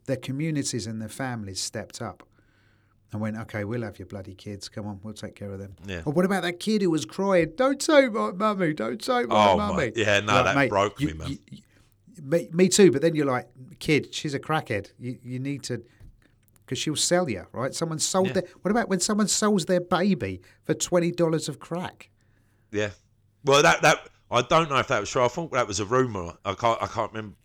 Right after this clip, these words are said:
Speaker 2: was that a room?
Speaker 1: Yeah, the
Speaker 2: Or was
Speaker 1: Mick
Speaker 2: that when
Speaker 1: Woodward, 'cause it kicked up a media frenzy, didn't it?
Speaker 2: Yeah. Yeah, because the media didn't help as well, saying about crack babies when there was just one bloke said, "Yeah,
Speaker 1: Yeah,
Speaker 2: there might,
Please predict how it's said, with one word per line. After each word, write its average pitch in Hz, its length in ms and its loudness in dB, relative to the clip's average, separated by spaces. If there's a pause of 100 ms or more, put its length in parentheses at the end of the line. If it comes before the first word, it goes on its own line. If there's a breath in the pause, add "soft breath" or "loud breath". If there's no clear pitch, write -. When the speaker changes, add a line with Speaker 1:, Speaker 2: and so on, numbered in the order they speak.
(180)
Speaker 2:
was 120 140 -6
that 143 160 -2
a 143 40 -4
room? 156 320 -4 (920 soft breath)
Speaker 1:
Yeah, 120 140 -2
the 113 80 -4 (140)
Speaker 2:
Or 139 80 6
was 151 120 4
Speaker 1:
Mick - 20 6
Speaker 2:
that 170 180 6
when 151 100 4
Speaker 1:
Woodward, 147 120 0
'cause 139 120 -6
it 156 60 -6
kicked - 280 -2
up 151 140 0
a 139 80 0
media 139 440 -2
frenzy, 120 500 -4
didn't 104 240 -12
it? 110 120 -10
Speaker 2:
Yeah. 120 220 0 (440)
Yeah, 156 160 4
because - 380 -4
the 135 120 0
media 156 380 2
didn't 101 240 -4
help 117 240 0
as 143 120 -8
well, 165 200 0
saying 117 240 -2
about 113 240 -6
crack - 280 -4
babies 98 440 -6
when 107 140 -6
there 113 100 -2
was 113 280 -6 (140)
just 139 220 -4
one 135 220 2
bloke 127 360 2
said, 98 380 -2 (500)
"Yeah, 107 320 4
Speaker 1:
Yeah, 180 100 2
Speaker 2:
there 110 80 0
might, 135 340 2